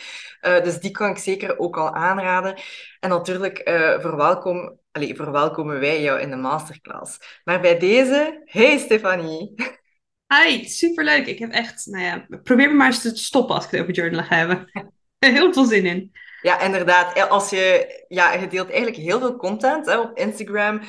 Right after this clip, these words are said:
Speaker 1: eh,
Speaker 2: Ja.
Speaker 1: over het journalen. Kunt je mij even een keer vertellen, hè, want wij kennen elkaar al iets langer, hè? Wij kennen elkaar al ongeveer, ja, al, al een goed dik half jaar, zeg maar.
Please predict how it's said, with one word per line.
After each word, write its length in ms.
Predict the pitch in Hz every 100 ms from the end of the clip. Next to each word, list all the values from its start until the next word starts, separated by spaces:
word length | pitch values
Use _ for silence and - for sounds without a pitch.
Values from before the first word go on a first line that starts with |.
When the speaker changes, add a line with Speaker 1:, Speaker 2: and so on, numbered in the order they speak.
| - - -
Speaker 1:
eh, 220 | 175 -
Speaker 2:
Ja. 120 | -
Speaker 1:
over 440 | 196 247 262 262 254
het 180 | 220 196
journalen. 460 | 214 233 240 240 240 - _ _ _ -
Kunt 260 | 311 302
je 100 | 311
mij 260 | 277 247 233 220 262 254
even 200 | 240 -
een 100 | 226
keer 280 | 214 208 208
vertellen, 540 | 190 196 - 180 196 190
hè, 120 | 202
want 200 | 190 190
wij 160 | 175
kennen 240 | 175 165 156
elkaar 320 | 151 147 147
al 180 | 139 -
iets 160 | 151 -
langer, 440 | 143 131 131 131
hè? 80 | 160
Wij 120 | 170
kennen 220 | 165 160
elkaar 320 | 151 156 147 147
al 100 | 151
ongeveer, 580 | 160 151 151 151 - _ _ _
ja, 460 | 151 139 - - _
al, 380 | - 170 160 -
al 300 | 165 147 -
een 80 | 156
goed 240 | 202 214
dik 280 | 190 - -
half 380 | - 170 156 156
jaar, 320 | 143 202 262
zeg 220 | 285 285
maar. 360 | 277 285 330